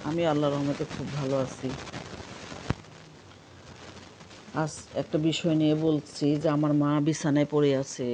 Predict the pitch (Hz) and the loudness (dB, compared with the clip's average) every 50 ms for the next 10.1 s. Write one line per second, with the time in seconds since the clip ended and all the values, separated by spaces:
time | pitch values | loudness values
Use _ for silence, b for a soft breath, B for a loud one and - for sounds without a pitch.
0 | 120 131 143 - - 160 127 131 127 139 143 - - 151 127 131 139 135 135 - | -2 -2 -2 -4 -2 -2 -2 -2 -2 -4 -6 -4 -4 -4 -2 -2 -2 -2 -2 -2
1 | - 135 - - - 143 - - 147 131 - - 139 131 - - - - 151 135 | -4 -4 -6 -6 -10 -12 -10 -8 -10 -8 -6 -6 -6 -6 -8 -12 -12 -6 -4 -2
2 | 123 123 131 139 139 - - - - - - - - 156 160 - 180 170 175 156 | -2 -2 -2 -4 -8 -12 -18 -20 -20 -20 -20 -8 -6 -6 -2 0 0 2 2 2
3 | - 175 175 175 - - 170 175 170 160 160 156 151 147 147 147 143 147 151 147 | 2 0 0 -2 -2 0 0 0 2 0 0 0 0 2 2 2 2 2 2 2
4 | 139 139 - - 135 127 117 127 131 135 135 127 123 135 131 - - - 147 131 | 0 -2 -6 -6 -4 -2 0 0 2 2 2 0 0 -4 -6 -6 -8 -6 -4 -2
5 | 127 135 135 143 139 - B B B B B B B B B - - - 156 160 | -2 -2 -4 -6 -8 -12 B B B B B B B B B -20 -6 -2 2 2
6 | 147 147 156 156 151 147 147 156 151 151 147 147 151 147 147 147 143 - 156 147 | 2 4 2 2 2 2 2 2 2 2 2 0 0 0 -2 -2 -2 -4 -6 -4
7 | - 156 135 143 139 - - 139 143 139 - 151 143 135 - - 165 143 - - | -2 -2 0 0 -2 -2 -2 -2 -2 0 -2 -2 -4 -4 -6 -8 -8 -8 -4 -2
8 | 151 139 143 139 147 143 143 143 143 143 - B B B B B B - - - | -2 0 0 0 0 0 0 -2 -4 -6 -10 B B B B B B -14 -6 -2
9 | - 147 139 147 151 - - - 147 - - 135 135 - - - - 147 143 143 | -2 0 0 -2 -4 -6 -6 -6 -4 -2 -2 -4 -4 -6 -10 -6 -4 -4 -4 -2
10 | 151 131 | -2 -2